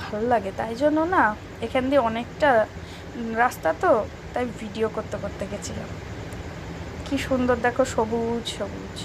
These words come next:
এরপরে দেখো, এ দেখো ছাগল, আমাদের ওদিকে তো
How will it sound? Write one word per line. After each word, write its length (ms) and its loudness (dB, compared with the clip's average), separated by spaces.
এরপরে 320 4
দেখো, 280 4
এ 20 6
দেখো 180 2
ছাগল, 680 2
আমাদের 340 6
ওদিকে 320 2
তো 40 0